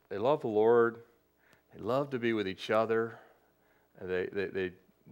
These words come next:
you know, we have a good family relationship, but a lot of them, they, they, they, they,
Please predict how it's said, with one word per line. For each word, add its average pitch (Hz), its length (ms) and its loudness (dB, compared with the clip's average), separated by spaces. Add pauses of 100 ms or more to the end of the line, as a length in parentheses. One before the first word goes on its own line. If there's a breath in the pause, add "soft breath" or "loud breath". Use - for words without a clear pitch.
(180)
you 104 100 -8
know, 90 60 -6
we 92 140 -8
have 117 260 -2
a 101 60 0
good 117 320 -4
family 110 320 -2
relationship, 110 340 -4
but 98 240 -2 (280 loud breath)
a 104 60 -4
lot 131 260 2
of 127 80 -2
them, 110 160 -4
they, 104 240 -2
they, 101 260 -2 (540 soft breath)
they, 104 260 2 (500)
they, 101 200 -4